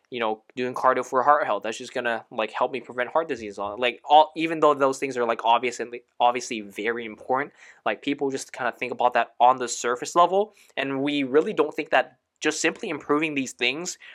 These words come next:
are going to improve so much more things in life. So, um, oh, oh yeah, and if you aren't aware, like, skeletal muscle, heart muscle, so these,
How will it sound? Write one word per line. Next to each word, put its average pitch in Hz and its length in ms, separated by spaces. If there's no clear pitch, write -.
are 135 300
going 135 320
to 151 180
improve 135 720
so - 320
much 135 220
more 127 180
things 120 280
in 107 80
life. 95 260
So, 127 460
um, 123 260
oh, 147 220
oh 139 60
yeah, 131 100
and 131 100
if 143 140
you 156 80
aren't 165 160
aware, 143 200
like, 113 180
skeletal 151 380
muscle, 139 340
heart 139 240
muscle, 127 340
so 117 240
these, 147 380